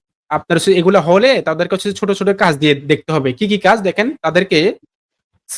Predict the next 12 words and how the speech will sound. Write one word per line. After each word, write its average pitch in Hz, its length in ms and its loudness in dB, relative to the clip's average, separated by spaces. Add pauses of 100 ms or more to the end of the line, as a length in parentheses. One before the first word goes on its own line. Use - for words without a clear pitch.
(200)
ছোট 240 120 4
ছোট 240 160 0
অ্যাসাইনমেন্ট 220 720 0
দিতে 151 160 0
হবে, 131 120 -4
যেমন 147 220 -2
হচ্ছে 190 200 2
বাইং, 160 560 2
কোনো 175 160 -6
কিছু 185 180 -6
কেনা 185 360 2
বেচার। 160 300 -2